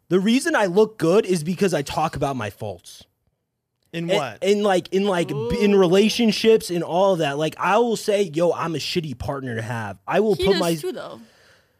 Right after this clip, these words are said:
Speaker 1: I don't know what it is then. It might be your look, tattoos.
Speaker 2: I don't think people think I'm a bad person.
Speaker 1: No, I don't think so either.
Speaker 3: No.
Speaker 1: No, but people think I'm a wholesome person.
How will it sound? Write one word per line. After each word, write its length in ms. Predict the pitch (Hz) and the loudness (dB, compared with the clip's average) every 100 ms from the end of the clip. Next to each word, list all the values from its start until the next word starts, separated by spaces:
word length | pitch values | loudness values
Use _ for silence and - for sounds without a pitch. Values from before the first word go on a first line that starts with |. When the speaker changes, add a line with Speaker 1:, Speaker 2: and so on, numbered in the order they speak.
| _ _ _ _ _ | _ _ _ _ _
Speaker 1:
I 140 | 175 | -2
don't 220 | 226 311 | 0 0
know 120 | 233 240 | 2 4
what 220 | 196 185 | 4 2
it 100 | 156 | 2
is 260 | 208 233 | 0 0
then. 300 | 170 113 95 - _ _ _ - | -4 -6 -8 -16 _ _ _ -8
It 80 | 175 | -2
might 220 | 190 254 | 0 0
be 80 | 269 | 0
your 160 | 185 | 0
look, 440 | 135 139 220 - - _ | 0 0 -2 -2 -20 _
tattoos. 760 | - 139 170 185 190 269 - - _ | -6 -6 -2 2 2 2 -2 -16 _
Speaker 2:
I 140 | 135 208 | -8 -6
don't 160 | 311 | -4
think 160 | 240 147 | -6 -8
people 200 | 151 135 | -10 -10
think 120 | 135 | -10
I'm 80 | 120 | -12
a 60 | |
bad 260 | 107 107 107 | -12 -12 -14
person. 320 | 104 110 - | -16 -16 -2
Speaker 1:
No, 220 | 415 320 | 0 0
I 180 | - 202 | -2 -2
don't 160 | 330 285 | -2 -2
think 140 | 269 | -4
so 200 | - 233 | 2 2
either. 260 | 247 269 135 | 2 -2 -6
Speaker 3:
No. 220 | - 107 - _ _ _ | -8 -20 -20 _ _ _
Speaker 1:
No, 200 | 226 240 | 2 4
but 180 | 175 214 | 4 2
people 260 | 269 311 | 2 2
think 180 | 285 269 | 0 0
I'm 200 | 185 220 | 0 0
a 40 | 175 | 0
wholesome 440 | 170 180 - 143 | 0 0 0 -6
person. 520 | 117 104 - 98 82 | -4 -8 -10 -16 -18